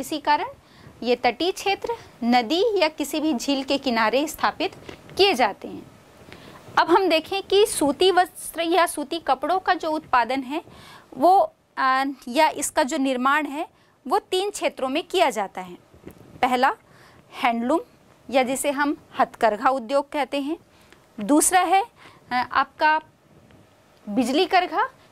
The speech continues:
या जिसे हम पावर लूम कहते हैं, और तीसरा है आपका कारखाने या मिल्स। इन तीनों क्षेत्रों में,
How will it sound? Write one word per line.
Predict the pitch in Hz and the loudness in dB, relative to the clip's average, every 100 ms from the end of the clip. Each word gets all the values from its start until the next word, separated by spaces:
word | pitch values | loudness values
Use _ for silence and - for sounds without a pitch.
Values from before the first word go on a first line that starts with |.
| _ | _
या | 269 | -2
जिसे | 262 277 311 | 0 -2 -2
हम | 311 302 359 - - _ - - | 0 0 -2 -12 -20 _ -20 -2
पावर | 269 240 233 277 | 2 4 4 4
लूम | 302 330 | 2 0
कहते | 320 349 - 330 | 2 0 0 -2
हैं, | 339 466 _ - _ _ | -2 -6 _ -20 _ _
और | - 320 359 _ - | 0 0 0 _ -2
तीसरा | 302 311 415 | -2 2 0
है | 427 392 | 2 0
आपका | 269 233 - 311 403 - _ _ _ | 0 0 -4 -4 -4 -8 _ _ _
कारखाने | 294 269 269 - 247 262 453 - - | 0 2 -2 -6 -4 -4 -8 -10 -4
या | 302 320 | 0 2
मिल्स। | 269 226 185 - - - - - - | 2 -2 -6 -16 -20 -20 -20 -10 0
इन | 370 | 0
तीनों | 392 330 311 427 | 2 4 4 2
क्षेत्रों | 453 - 285 294 | -2 -2 -2 2
में, | 294 302 | 2 2